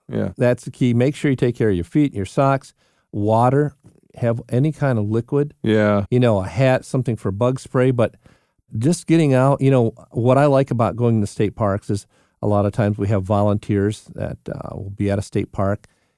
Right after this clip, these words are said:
Speaker 2: and we're gonna go out for a walk in the dunes. You wanna come along? Take advantage of it. There's
Speaker 1: Yeah.
Speaker 2: and the things that you learn that you just kinda overlook. You see something green, well, this is a special wildflower. Or you have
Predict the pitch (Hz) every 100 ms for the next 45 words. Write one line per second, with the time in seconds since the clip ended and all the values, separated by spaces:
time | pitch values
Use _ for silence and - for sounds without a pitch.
0 | _ - 104 101 107 - _ _ _ _
1 | _ _ 202 202 185 170 151 - 147 151
2 | 151 - 117 107 117 - - _ _ _
3 | _ - _ 147 131 147 160 151 147 135
4 | 104 - _ _ _ _ - - 120 123
5 | 120 107 101 104 101 - - 127 - _
6 | - 95 98 101 92 - 107 104 98 -
7 | 147 147 127 - 101 101 117 120 120 123
8 | _ _ - 139 151 151 - 143 127 131
9 | 131 123 127 87 120 - 139 147 135 127
10 | 113 123 143 117 117 127 - 107 - 113
11 | - 101 101 107 113 - - - - _
12 | _ _ - 113 117 120